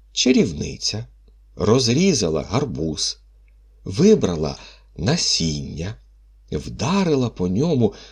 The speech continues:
своєю чарівною паличкою, і в ту ж мить гарбуз перетворився на розкішну визолочену карету.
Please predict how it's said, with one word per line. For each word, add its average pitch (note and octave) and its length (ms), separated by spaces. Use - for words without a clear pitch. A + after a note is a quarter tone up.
своєю A2 800
чарівною A2 800
паличкою, - 880
і F#2 160
в G#2 100
ту F3+ 300
ж E3 140
мить G#3 520
гарбуз G#3+ 1080
перетворився D#3 1200
на - 240
розкішну F3 1120
визолочену F#2 1120
карету. - 800